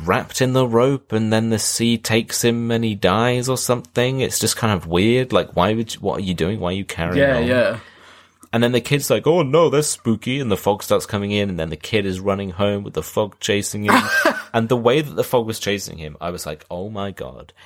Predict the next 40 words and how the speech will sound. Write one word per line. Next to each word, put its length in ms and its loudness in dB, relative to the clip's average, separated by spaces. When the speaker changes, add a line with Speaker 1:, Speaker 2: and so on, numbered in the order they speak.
Speaker 1:
it's 280 -10
The 100 -8
Happening 640 -12
all 300 -14
over 280 -10
Speaker 2:
Yeah, 340 6
Speaker 1:
again." 120 0
Speaker 2:
literally, 640 0
literally. 560 -10
This 280 -8
is, 180 -8
like, 320 -2
The 80 0
Speaker 1:
Running 200 0
away 260 2
from 80 0
Speaker 2:
Happening's 280 -2
Speaker 1:
wind 160 -2
Speaker 2:
cousin. 380 0
Speaker 1:
again. 200 -20
Yeah. 320 4
Speaker 2:
<laughs> 240 2
Speaker 1:
Yeah. 280 0
Speaker 2:
The, 200 -2
The 160 0
Happening 440 0
is 140 -2
evo-, 280 -6
the 120 2
trees 320 2
have 140 0
evolved, 540 -2
and 160 -8
they've, 240 -2
they've 300 -2
started 400 0
producing 400 -6
fog 460 -6
instead 420 -8
of 140 -18